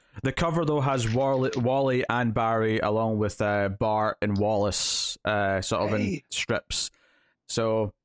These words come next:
Speaker 1: a Lucky Adams sixty seconds as the Flash event One Minute War rages on. Writer Jeremy Adams gives you further insights into the alien speedster race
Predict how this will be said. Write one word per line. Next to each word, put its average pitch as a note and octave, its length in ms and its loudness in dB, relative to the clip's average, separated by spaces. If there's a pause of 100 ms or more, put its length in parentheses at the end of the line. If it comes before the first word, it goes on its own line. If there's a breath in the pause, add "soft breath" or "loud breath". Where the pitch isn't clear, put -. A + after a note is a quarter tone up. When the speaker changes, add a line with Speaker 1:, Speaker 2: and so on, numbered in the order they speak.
(260)
Speaker 1:
a B2+ 80 0
Lucky E3 220 0
Adams D#3 220 0
sixty C#3+ 180 -2
seconds D#3 400 0
as B2 140 0
the A#2+ 80 0
Flash C#3 280 -2
event B2 280 0
One A#2+ 160 0
Minute A#2 180 0
War A2+ 180 2
rages G#2+ 360 0
on. G#2+ 200 0
Writer A#2 220 2
Jeremy A2+ 260 0
Adams G#2+ 240 0
gives A#2 220 0
you G#2+ 80 0
further C#3+ 340 0
insights A#2+ 380 0
into A2+ 420 -2
the G#2+ 220 0
alien B2 300 0
speedster D#3 480 -2
race G#2 360 0